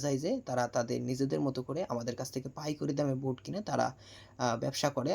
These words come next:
আসলে আজকে যে এই বোর্ডগুলো দেখতে পাচ্ছেন, এই বোর্ডগুলো পাইকারি আকারে আমাদের ঝিনাইদহ জেলার বাইরে যাচ্ছে। এই জন্য এই বোর্ডগুলির দাম কত, বোর্ডগুলি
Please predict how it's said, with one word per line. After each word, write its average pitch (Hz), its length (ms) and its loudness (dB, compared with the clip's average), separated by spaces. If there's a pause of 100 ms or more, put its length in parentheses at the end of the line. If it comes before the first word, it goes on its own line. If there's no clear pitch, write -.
(100)
আসলে 123 320 2 (500)
আজকে - 360 0
যে 147 80 4 (120)
এই 143 100 4
বোর্ডগুলো 135 320 2
দেখতে 127 160 -4
পাচ্ছেন, 135 220 -2
এই 131 180 4
বোর্ডগুলো 127 380 2
পাইকারি 127 380 0
আকারে 139 260 -2
আমাদের 120 220 0
ঝিনাইদহ 120 320 0
জেলার 120 260 2
বাইরে 127 260 0
যাচ্ছে। - 200 -6 (160)
এই 120 100 -2
জন্য 123 220 0
এই 113 80 -2
বোর্ডগুলির 113 440 0
দাম 139 140 0 (120)
কত, 127 120 -6 (120)
বোর্ডগুলি 117 320 -2